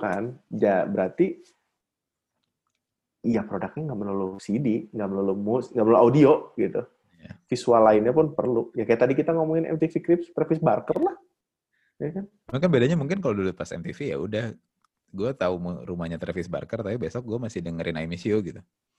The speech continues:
Speaker 2: Nah,
Speaker 1: <laughs>
Speaker 2: yang aing takutin
Speaker 1: Ya, ya,
Speaker 2: saat
Speaker 1: ya, ya,
Speaker 2: itu
Speaker 1: ya.
Speaker 2: adalah
Speaker 1: Hmm.
Speaker 2: orang nggak bakal tahu. Misalnya case-nya di Perunggu gitu ya. Eh,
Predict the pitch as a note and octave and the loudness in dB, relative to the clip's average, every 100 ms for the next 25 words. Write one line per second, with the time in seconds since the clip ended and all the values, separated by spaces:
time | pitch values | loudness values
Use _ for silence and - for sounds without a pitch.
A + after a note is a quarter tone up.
0 | _ _ _ _ _ _ - F2+ C#3+ C#3+ | _ _ _ _ _ _ -6 0 0 0
1 | B2 - F#2 F2 G#2 G#2+ G#2+ - A#2+ B2+ | -4 -6 -12 -6 -4 -2 -4 2 6 8
2 | C3 - - C3 G#2+ A2+ - A2+ F#2 F2 | 8 6 8 4 4 -2 -4 -8 -8 -10
3 | - E2 G#2 A2+ _ _ _ _ _ _ | -8 -8 -8 -10 _ _ _ _ _ _
4 | _ _ _ _ _ _ _ F3+ F#3 E3+ | _ _ _ _ _ _ _ 2 4 4
5 | D#3 C#3 A#2+ G#2 F2+ F2+ F2 E2+ E2 - | 2 0 -4 -10 -14 -6 -4 -4 -6 -12
6 | _ G2 D3 D3+ F#2+ B2 A#2 F2 G#2+ F2+ | _ -4 -2 -2 -2 -4 -4 -4 -4 -6
7 | D2 - _ _ _ _ _ _ _ _ | -10 -14 _ _ _ _ _ _ _ _
8 | _ _ _ _ - F2 | _ _ _ _ -6 -4